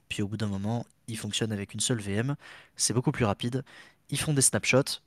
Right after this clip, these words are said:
ils reviennent à un état initial, et cetera, et cetera, et ils refont ça à chaque fois. Sauf que quand on a plusieurs activités en parallèle, qu'on va avoir du lab, de la recherche, euh, du, de la mission, euh, du C T F,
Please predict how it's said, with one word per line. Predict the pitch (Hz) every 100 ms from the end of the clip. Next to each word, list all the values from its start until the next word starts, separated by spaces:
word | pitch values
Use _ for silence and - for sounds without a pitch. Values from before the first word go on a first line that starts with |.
| -
ils | 135
reviennent | 123 123 127
à |
un | 113
état | 110 107
initial, | 95 - 113 127 - _ -
et | 117
cetera, | - - 120
et | 117
cetera, | - 117 127
et |
ils | 107
refont | - 107
ça | -
à | 117
chaque | 107
fois. | - - _ - - - -
Sauf | - 135
que | -
quand | 120 - 131 131
on |
a | 120
plusieurs | - 117 120 - _ _ - 127
activités | 120 - 117 113 117
en | 107
parallèle, | 123 156 135 113
qu'on | - 107
va | 101
avoir | 101 110 110 110
du | 110
lab, | 113 117 117 117 - - - -
de |
la | 98
recherche, | 101 131 - 117 - - _ _ _ - -
euh, | 101 95 95 101
du, | - 104 104
de | 101 104
la | 101
mission, | 131 - 120 120 - - - _ - 110
euh, | 98 98
du | 98 104 104 101
C | - 104
T | 147 123
F, | - -